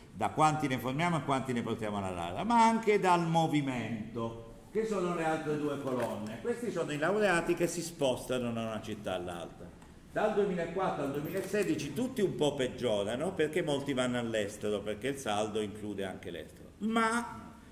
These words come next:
vedete la focalizzazione su Milano e Bologna, vedete molto forte, vedete Firenze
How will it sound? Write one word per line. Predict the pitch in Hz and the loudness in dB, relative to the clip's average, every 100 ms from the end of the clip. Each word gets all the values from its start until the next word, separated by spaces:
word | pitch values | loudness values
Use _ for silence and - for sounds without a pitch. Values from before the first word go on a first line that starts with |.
| - - | -20 -6
vedete | 101 131 127 147 147 | -2 2 4 4 2
la | 165 | 2
focalizzazione | 123 117 113 107 107 110 113 - 117 131 | 0 -2 -2 -2 -2 -2 -4 -2 -2 0
su | 131 113 | -2 -2
Milano | 95 92 90 92 | -2 -2 -4 -6
e | |
Bologna, | 87 87 80 80 80 107 80 - - | -6 -6 -6 -12 -12 -12 -12 -14 -6
vedete | 98 107 117 139 | -2 2 2 0
molto | 139 123 123 | 0 0 -2
forte, | 110 104 92 120 | -4 -4 -4 -4
vedete | 143 175 170 | -2 -2 -2
Firenze | 175 208 240 170 113 - 110 - - | 0 0 2 0 -2 -6 -6 -6 -10